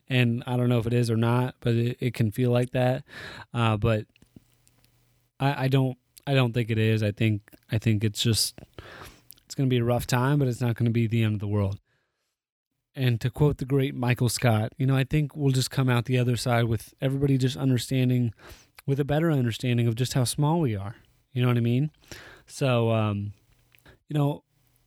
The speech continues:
for me, this is basically this whole thing of being quarantined and, and kind of everything you know about real life kind of being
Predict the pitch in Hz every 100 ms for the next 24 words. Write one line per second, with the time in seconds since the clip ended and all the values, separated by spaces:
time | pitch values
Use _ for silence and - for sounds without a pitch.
0 | - - 151 165 196 170 139 139 123 127
1 | 131 - - 127 123 117 120 - 131 131
2 | 127 127 123 120 110 117 113 - 117 113
3 | 107 113 110 107 104 113 107 101 - -
4 | - - - - - 127 127 - 131 131
5 | 123 123 113 127 120 120 131 135 123 120
6 | 120 123 120 113 113 110 110 - _ _
7 | _ _ _ _ _ _ _ _ _ _
8 | _ _ _ - 117 127 123 117 113 113
9 | 104 - - - 113 113 117 113 107 101